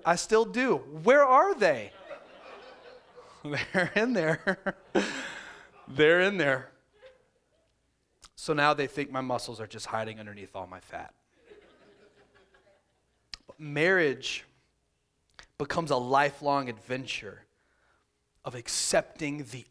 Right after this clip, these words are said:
other that you are married to. Not turning your back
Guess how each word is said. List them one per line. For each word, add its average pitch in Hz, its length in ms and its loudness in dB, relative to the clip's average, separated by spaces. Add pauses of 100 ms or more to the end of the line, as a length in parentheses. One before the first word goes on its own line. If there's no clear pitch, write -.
other 110 380 -8 (220)
that 107 140 -14
you 117 120 -16
are 98 60 -16
married 90 360 -18
to. - 100 -18 (2250)
Not 185 240 -2
turning 175 320 -8
your 120 140 -12
back 143 520 0